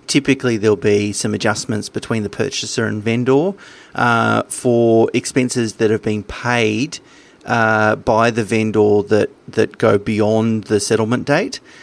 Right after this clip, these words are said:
So things like council rates, for example, uh, if they've paid a full year's worth of rates, there'll be an adjustment for the period, uh, for which they no longer own that property. Uh, and you need to pick that expense up, uh,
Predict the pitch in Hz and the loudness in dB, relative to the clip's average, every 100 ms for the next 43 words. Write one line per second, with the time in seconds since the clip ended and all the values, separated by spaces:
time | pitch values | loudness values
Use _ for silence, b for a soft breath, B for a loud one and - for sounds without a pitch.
0 | B - 120 113 147 131 113 95 - 127 | B -2 -2 2 2 2 0 -2 -8 -6
1 | 92 - 107 104 113 - - 117 110 98 | -6 -6 -2 0 0 -4 -4 -2 -2 -2
2 | 107 101 98 151 208 B B B 113 110 | -4 -4 -2 -2 -2 B B B -2 0
3 | 110 117 - 123 - - 110 107 101 - | 0 -4 0 0 0 -4 -2 0 -2 -4
4 | 113 101 104 - 107 - 95 131 160 - | -4 -4 -6 -4 -6 -6 -4 -2 -2 -4
5 | - 101 107 92 90 95 - - 107 107 | -2 -2 -2 -4 -6 -6 -6 -8 -10 -10
6 | - 101 98 107 101 101 98 95 B B | -8 -6 -4 -4 -2 -2 -4 -6 B B
7 | B B 107 - 117 - - 98 104 101 | B B -6 -4 -4 -4 -4 -4 -2 -2
8 | 101 117 113 107 101 98 95 - - 120 | 0 0 0 0 0 -2 -6 -10 -8 -10
9 | - 110 110 123 B B B 127 131 143 | -6 -8 -8 -10 B B B -2 0 2
10 | 143 139 131 - 139 131 110 - 131 113 | 4 4 2 2 4 4 2 -4 -2 -2
11 | 107 - - 113 - 120 98 - - _ | -2 -4 -4 -4 -2 -2 -2 -8 -20 _
12 | 113 107 | -4 -4